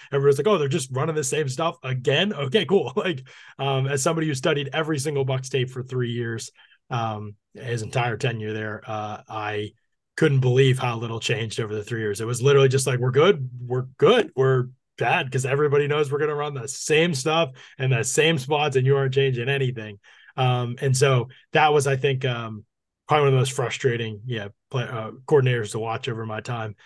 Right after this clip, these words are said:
there, because, uh, I think that obviously Brady did everything he could there, but, uh, that would be a disaster, in my opinion, in Pittsburgh. Also, if you think Matt Canada with the media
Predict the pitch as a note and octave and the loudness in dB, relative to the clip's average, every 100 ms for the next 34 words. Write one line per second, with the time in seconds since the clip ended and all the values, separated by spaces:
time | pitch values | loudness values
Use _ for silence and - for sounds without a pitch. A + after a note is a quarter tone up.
0 | - _ B2 A2+ A2+ B2 A2 - - A2 | -20 _ -2 -2 -2 -2 -4 -6 -8 -10
1 | G#2 G#2 - A2 B2+ A2+ - A2+ _ _ | -12 -14 -12 -8 -6 -8 -8 -12 _ _
2 | _ _ A#2+ B2+ B2+ C3 C3+ C3+ C3 C3 | _ _ -4 0 2 4 6 6 4 4
3 | C3 B2+ A2 - D#3 C3+ B2 A2+ A#2 A2+ | 4 2 -2 0 2 4 0 -6 -8 -8
4 | A2 A#2 A2 - A2+ A2 B2 B2 A#2 A#2 | -8 -6 -8 -6 -8 -6 -2 -2 -2 -4
5 | G#2+ G#2 A2 G#2+ - G#2 - _ - B2 | -4 -6 -8 -8 -8 -10 -12 _ -8 -4
6 | G#2+ A2+ B2 A2 A#2 G#2 G#2 C3+ C3 C3+ | -2 -2 -4 -2 -4 -6 0 2 2 0
7 | A2+ - - B2+ C#3 D#3 C3+ C#3 C3+ C#3+ | -2 -8 -10 -2 2 4 4 2 2 2
8 | D#3 E3+ D#3 D#3 D#3+ E3+ F#3+ G3 | 2 0 -2 -2 0 2 2 2